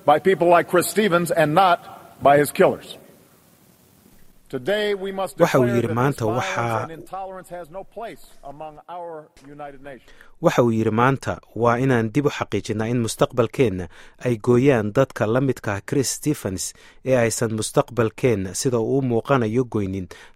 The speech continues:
Speaker 2: dadka isaga dilay." Waxa uu yidhi, "Maanta waa inaan caddaynaa in gacanka hadalkan iyo isku dulqaadasho la'aanta aysan meel uga bannaanayn shucuubta caalamka." Barack Obama waxa uu soo dhoweeyey isbedelada ka dhacay meelo ka mid ah dunida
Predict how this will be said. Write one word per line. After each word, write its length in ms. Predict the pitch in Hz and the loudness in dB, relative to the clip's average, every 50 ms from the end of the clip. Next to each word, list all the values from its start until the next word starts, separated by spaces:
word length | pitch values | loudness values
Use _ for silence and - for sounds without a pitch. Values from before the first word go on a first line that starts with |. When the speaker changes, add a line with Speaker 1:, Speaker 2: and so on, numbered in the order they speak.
| _ | _
Speaker 2:
dadka 240 | 143 143 - - 117 | -2 -2 0 0 -4
isaga 320 | 101 - - 135 110 113 98 | -4 0 0 0 0 0 0
dilay." 260 | - 101 90 92 - _ _ - - - - - - _ - | -2 -4 -6 -6 -8 _ _ -20 -20 -20 -20 -20 -20 _ -6
Waxa 220 | 120 107 - 117 107 | -6 -2 0 0 0
uu 60 | 110 | 0
yidhi, 180 | 107 107 110 | 0 -2 -2
"Maanta 340 | 101 107 117 127 139 - 131 127 | 0 0 2 2 2 0 0 0
waa 160 | 120 120 123 | 0 0 0
inaan 200 | 135 131 127 117 - | 0 0 0 -2 -2
caddaynaa 520 | 101 110 104 - 110 107 107 107 107 107 - | -4 -2 0 2 2 2 2 0 -2 -4 -4
in 160 | 127 139 135 | -4 -4 -4
gacanka 360 | - 120 95 104 113 110 - 104 | -2 -4 -4 -4 -6 -6 -6 -4
hadalkan 520 | 123 143 127 104 92 - - 95 82 - - - - - - - | -2 0 0 0 -2 -4 -8 -10 -12 -12 -18 -20 -20 -20 -18 -12
iyo 160 | 139 127 143 165 | -6 -4 -2 -2
isku 240 | 160 - - 131 120 | -2 -2 -4 -4 -4
dulqaadasho 600 | - 123 117 - - 113 110 107 113 107 - 117 | -2 -4 -4 -2 0 0 0 0 0 -2 -2 -4
la'aanta 480 | 110 107 95 120 139 151 135 - 127 - | -4 -2 -2 -2 -2 -2 -2 -4 -6 -6
aysan 380 | 107 110 110 - - - 113 113 | -4 -4 -2 -2 -4 -4 -4 -2
meel 260 | 113 123 135 143 147 - | 0 0 0 0 0 -2
uga 200 | 127 120 139 127 | -2 -2 -2 -2
bannaanayn 580 | 113 113 113 107 107 107 110 123 135 120 104 | 0 -2 -2 -2 0 0 0 0 0 -2 -2
shucuubta 500 | 98 - - 127 - 123 127 - - 117 | -4 -6 -8 -6 -2 -2 -4 -2 -4 -4
caalamka." 460 | 101 110 117 117 117 104 - - 98 85 - - _ _ - - - - - - - - - - - | -2 0 2 2 2 0 -2 -8 -12 -14 -14 -20 _ _ -20 -20 -20 -20 -20 -20 -20 -20 -20 -20 -6
Barack 340 | 113 127 131 160 160 - 139 | 0 4 6 6 6 4 2
Obama 380 | 127 120 143 139 139 127 113 | 2 4 4 4 4 4 2
waxa 260 | 113 127 131 - - | 2 0 0 0 -2
uu 100 | 117 113 | -2 -2
soo 220 | 104 - - 135 139 | -2 0 0 0 2
dhoweeyey 360 | 131 117 113 113 120 123 120 | 2 2 2 2 0 0 0
isbedelada 560 | 104 - - - 120 107 123 123 131 120 113 110 | -2 -4 -4 -4 -2 0 0 0 2 0 0 -2
ka 140 | - 139 | -2 -4
dhacay 240 | 131 123 107 107 120 117 | -4 -2 -2 -2 -2 0
meelo 260 | 107 110 113 120 127 | 0 0 0 0 -2
ka 160 | - - 120 | -4 -4 -2
mid 180 | 117 123 123 117 | -2 0 0 0
ah 80 | 110 - | 0 -2
dunida 380 | - 113 127 143 123 104 87 | -2 0 0 0 0 0 -2